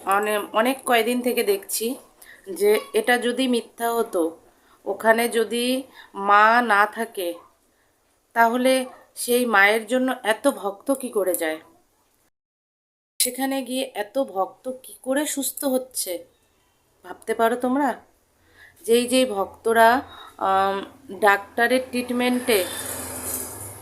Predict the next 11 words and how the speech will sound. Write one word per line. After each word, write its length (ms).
ডাক্তারি 500
ট্রিটমেন্টেও 680
সুস্থ 360
হচ্ছে 400
না, 120
তারা 420
মায়ের 340
নাম 380
নিয়ে 260
সুস্থ 360
হচ্ছে। 560